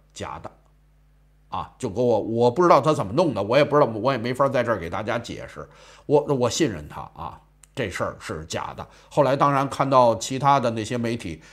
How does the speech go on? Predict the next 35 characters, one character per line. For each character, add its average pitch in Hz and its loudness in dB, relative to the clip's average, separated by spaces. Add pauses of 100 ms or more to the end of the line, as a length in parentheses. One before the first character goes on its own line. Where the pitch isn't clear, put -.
(100)
很 98 -8
多 135 2
家 120 -2
都 113 -2
把 85 -8
它 98 -8
给 90 -8
下 98 -6
架 101 -2
了 67 -14 (340)
啊， 85 -8
最 98 -4
后 95 -6
呢， 69 -12 (2250)
就 80 -12
假 - -12
的 - -20
啊。 - -16 (500)
因 196 2
为 202 4
这 196 8
篇 151 4
文 139 2
章 147 8
呢， 120 4
说 131 2
到 131 8
啊， 104 0
他 196 0
现 202 2
在 165 2
作 160 2
假， 73 -6
他 165 -2
是 156 -2